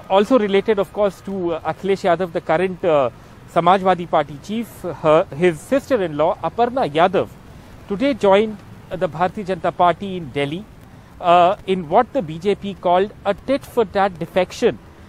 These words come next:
after a string of defections from the B J P to the Samajwadi Party last week. Akhilesh Yadav today did not shy away from taking questions about this after the B J P, uh, accused him of not,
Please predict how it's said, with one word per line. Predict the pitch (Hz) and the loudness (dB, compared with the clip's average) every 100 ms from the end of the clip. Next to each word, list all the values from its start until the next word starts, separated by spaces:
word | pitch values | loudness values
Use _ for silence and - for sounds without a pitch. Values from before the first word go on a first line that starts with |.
| - - | -12 -2
after | 202 - 269 | -2 -2 -4
a | 254 | -2
string | 247 - 262 285 | -2 -4 -4 0
of | 269 190 | 0 0
defections | 202 220 220 - 269 - | -2 -2 -2 -4 -8 -8
from | - - 240 320 | -10 2 2 2
the | 311 | -2
B | 202 160 | -6 -4
J | 139 | -4
P | 110 101 - - - - - | -6 -12 -16 -20 -20 -16 -8
to | 262 | -4
the | 254 | -4
Samajwadi | 233 196 190 190 180 170 | -2 -2 -2 -2 -6 -2
Party | 180 160 175 | 0 0 -2
last | 147 143 - - | -2 -2 -2 -8
week. | 120 226 - - - - - - - - - - - | -6 -6 -8 -20 -20 -20 -20 -20 -20 -20 -20 -10 -2
Akhilesh | 196 - 220 339 - | -2 0 0 0 2
Yadav | 254 202 151 92 - - - - - - - | 2 2 0 -6 -14 -20 -20 -20 -20 -20 -8
today | 196 185 196 269 - - - - - - | -4 2 2 0 -8 -20 -20 -20 -20 -8
did | 151 190 | -4 0
not | 269 - | 2 2
shy | - 233 | 4 6
away | 247 220 233 | 6 6 2
from | 240 214 | 0 -4
taking | 202 202 226 | -4 -6 -8
questions | - 208 - 233 220 | -4 -4 -4 -8 -4
about | 180 165 139 | 0 0 0
this | 175 247 - - | 2 0 0 -6
after | 170 165 185 | -2 -2 -2
the | 165 | -4
B | 139 165 | -6 -2
J | 196 | -2
P, | - 208 208 - - | -2 -6 -8 -14 -4
uh, | 170 156 - | 2 2 2
accused | 180 - 302 226 | -4 -2 -2 -2
him | 240 | -2
of | 208 196 | -2 0
not, | 202 | -2